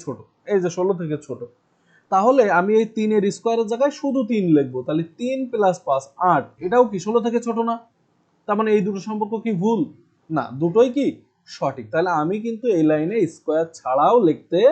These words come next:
পারি। তাহলে x minus one plus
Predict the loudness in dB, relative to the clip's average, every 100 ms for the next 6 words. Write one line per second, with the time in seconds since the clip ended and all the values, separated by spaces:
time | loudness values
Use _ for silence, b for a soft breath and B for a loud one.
0 | 2 0 0 -2 -10 _ _ _ _ _
1 | _ _ -4 -2 -2 -6 -6 -8 -6 -2
2 | -2 -4 -8 -12 -6 -2 -2 -4 -8 -14
3 | _ _ _ _ _ -2 0 2 2 0